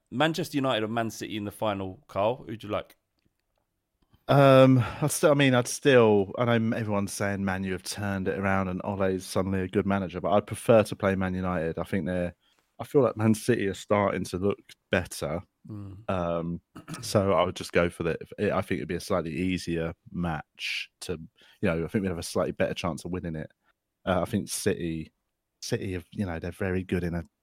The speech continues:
Speaker 2: in a final, aren't they?
Speaker 1: Yeah.
Speaker 2: In recent years, in a domestic final, that is.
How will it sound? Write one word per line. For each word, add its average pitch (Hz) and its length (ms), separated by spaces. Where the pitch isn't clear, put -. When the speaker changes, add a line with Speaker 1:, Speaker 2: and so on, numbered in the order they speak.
Speaker 2:
in 107 120
a 87 80
final, 90 460
aren't 92 220
they? 82 260
Speaker 1:
Yeah. 107 260
Speaker 2:
In 92 160
recent 92 300
years, 90 260
in 90 60
a 90 80
domestic - 580
final, 78 360
that 69 160
is. - 240